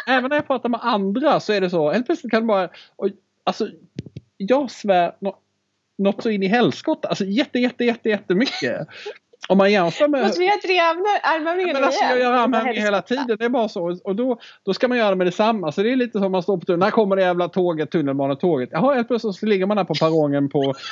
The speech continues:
Speaker 1: Mariatorget och gör tre armhävningar.
Speaker 2: <laughs>
Speaker 1: Och det
Speaker 2: Gud,
Speaker 1: vill
Speaker 2: vad
Speaker 1: säga så här,
Speaker 2: underbart.
Speaker 1: behovet av att uppfostra mig är mycket, mycket större än behovet av att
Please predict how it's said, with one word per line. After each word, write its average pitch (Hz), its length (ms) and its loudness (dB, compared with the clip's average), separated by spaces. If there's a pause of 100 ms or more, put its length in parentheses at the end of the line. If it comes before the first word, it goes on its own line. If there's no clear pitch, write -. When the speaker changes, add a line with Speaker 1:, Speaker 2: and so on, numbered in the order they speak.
(140)
Speaker 1:
Mariatorget 151 560 4
och - 60 -8
gör 139 100 0
tre 151 200 -2
armhävningar. 139 680 0 (100)
Speaker 2:
<laughs> 147 140 -2 (1700)
Speaker 1:
Och 208 80 4
det 190 80 -12
Speaker 2:
Gud, 196 140 -6
Speaker 1:
vill 247 100 6
Speaker 2:
vad 269 80 0
Speaker 1:
säga 254 220 4
så 262 100 -2
här, 214 160 2
Speaker 2:
underbart. - 160 -16
Speaker 1:
behovet 247 440 0
av 180 200 0
att 180 120 -2
uppfostra 202 640 -2
mig 170 680 0 (220)
är 175 120 2
mycket, 208 380 0
mycket 180 260 -2
större 233 340 2
än 143 100 4
behovet 139 440 2
av 131 180 2
att 135 120 0